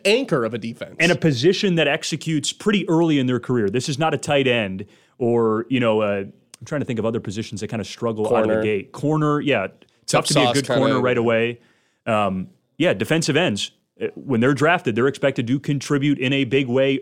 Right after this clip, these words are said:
Speaker 2: early.
Speaker 1: Mm-hmm.
Speaker 2: And there was some concern, right? We were watching that Chiefs game, like, first of all, can we get that left tackle to stop moving early?
Speaker 1: Yeah.
Speaker 2: And then, uh, like, we're all screaming at our televisions. And, uh, I mean, he is winning on every down, spin moves, double teams, movement before the snap.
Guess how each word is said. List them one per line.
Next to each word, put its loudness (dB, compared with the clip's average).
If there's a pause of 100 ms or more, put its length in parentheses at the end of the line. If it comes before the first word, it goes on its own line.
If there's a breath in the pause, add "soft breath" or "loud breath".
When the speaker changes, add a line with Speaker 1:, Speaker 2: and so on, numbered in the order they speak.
Speaker 2:
early. 0
Speaker 1:
Mm-hmm. -6
Speaker 2:
And -2
there 0
was 0
some 0
concern, 0
right? 2
We -4
were 0
watching -2
that -2
Chiefs -6
game, -8
like, -10 (560 soft breath)
first -2
of -2
all, 0
can -4
we 0
get -2
that -2
left -4
tackle -2
to -6
stop -2
moving -2
early? -2
Speaker 1:
Yeah. -4
Speaker 2:
And 2
then, 0
uh, -2 (140)
like, -6
we're 0
all 0
screaming 0
at 0
our 0
televisions. -4 (500 soft breath)
And, 2
uh, 4 (120)
I -4
mean, 0
he 2
is 0
winning 0
on 2
every 2
down, 0
spin -2
moves, -2
double 0
teams, -6
movement 0
before 0
the -4
snap. -6